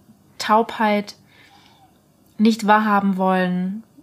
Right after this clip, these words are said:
Ich bin völlig zusammengebrochen und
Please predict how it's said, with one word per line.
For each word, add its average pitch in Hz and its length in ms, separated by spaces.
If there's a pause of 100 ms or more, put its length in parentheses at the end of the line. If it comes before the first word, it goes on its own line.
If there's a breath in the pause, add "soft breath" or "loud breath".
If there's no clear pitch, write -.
(640)
Ich - 360
bin 208 180
völlig 233 340
zusammengebrochen 208 1000 (180)
und 185 380